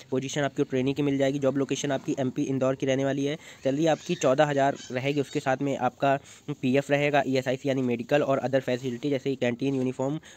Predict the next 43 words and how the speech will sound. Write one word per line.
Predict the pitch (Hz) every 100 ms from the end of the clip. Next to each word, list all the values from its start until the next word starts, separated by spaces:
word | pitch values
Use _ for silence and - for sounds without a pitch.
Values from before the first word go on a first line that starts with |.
| -
बस | 127 135 - -
की |
मिल | 127 117
जाएगी। | 113 110 113 - - - -
क्वालिफिकेशन | 131 147 147 - 151
आपकी | 139 160 156
आईटीआई | 127 127 139 143
में | 143 143
फिटर | - 127 143
होनी | 147 143
चाहिए, | 147 143
प्लास्टिक | 151 123 139
प्रोसेसिंग | 131 135 139 - 143
होनी | 143
चाहिए, | 139 143
इंस्ट्रूमेंट | 135 131 127 131
मैकेनिक | 127 123 127 131
होनी | 135
चाहिए | 131 135
और | 123 127 139
इलेक्ट्रॉनिक | 127 117 113 113
मैकेनिक | 113 113 113
होनी | 117
चाहिए। | 120 120 - - 143
एज | 151
लिमिट | 156 156
अठारह | 131 127
से | 143
तीस | 143 135 139
वर्ष | 139
की | -
दी | 143 143
गई | 147
है। | 151
कैंपस | 160 135 139 170 -
प्लेसमेंट | 143 160 160
की | 143
डिटेल्स | 127 143 143
अब |
आपको | 131 - 131
दे | 131
देते | 135 147
हैं | 156